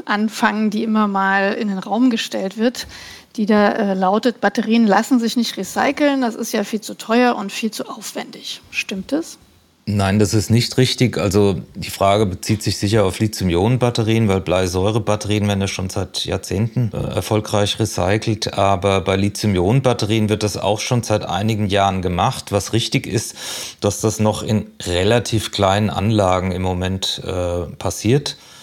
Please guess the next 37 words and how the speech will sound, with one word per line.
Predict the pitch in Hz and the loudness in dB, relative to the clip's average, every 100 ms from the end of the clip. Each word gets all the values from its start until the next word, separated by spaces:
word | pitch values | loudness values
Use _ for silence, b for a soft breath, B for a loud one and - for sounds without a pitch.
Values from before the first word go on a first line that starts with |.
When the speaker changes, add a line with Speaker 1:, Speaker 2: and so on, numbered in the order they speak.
| B B | B B
Speaker 2:
Das | - 92 | -4 -2
liegt | 101 104 107 | -2 0 2
aber | 104 95 | 4 4
auch | 101 - | 2 2
insbesondere | 110 113 - 101 104 107 | 0 -2 -2 0 2 2
daran, | 90 87 98 110 | 0 0 0 2
dass | 104 - | 0 0
natürlich | 104 101 107 104 - | -2 0 0 0 -2
die | 107 104 | -2 0
Rückläufe | 90 104 117 113 110 110 107 104 110 92 - - | 0 -2 -2 0 4 4 4 2 0 -2 -8 -6
noch | 92 | -6
sehr | - 95 95 | -2 -2 -2
gering | 90 87 107 143 | -2 2 4 4
sind. | 127 127 131 113 B B B B - | 4 4 4 0 B B B B -2
Die | |
ersten | 90 98 - | 0 0 -2
Rückläufe | 101 104 110 101 98 | -2 0 2 2 2
kamen | 98 98 98 | -2 0 0
natürlich | 95 - 101 92 - | 0 -2 -2 -2 -4
aus | - | -6
den | 98 87 | -6 0
portablen | 101 - 87 101 - 127 | 0 2 2 2 2 2
Anwendungen | 80 110 104 110 110 104 104 | 2 2 2 4 4 4 2
von | 95 95 | 0 0
Laptops | 92 - - 120 - | 0 0 -2 -2 -4
und | 85 107 | -2 2
dergleichen, | 104 - 98 98 101 - 110 101 B B B _ - | 2 0 0 2 0 0 -2 -4 B B B _ -12
sodass | - 101 - | -6 -4 -2
die | - | -2
Anlagen | 95 110 113 98 | 2 4 4 4
noch | 98 90 | 2 -2
vergleichsweise | 110 - 92 107 113 104 | -4 -2 0 0 0 0
klein | 104 87 85 104 | 0 0 2 2
sind | 110 110 | 0 0
und | 98 | 0
die | 95 | -2
Verfahren | - 95 90 92 104 | -4 -4 -2 0 0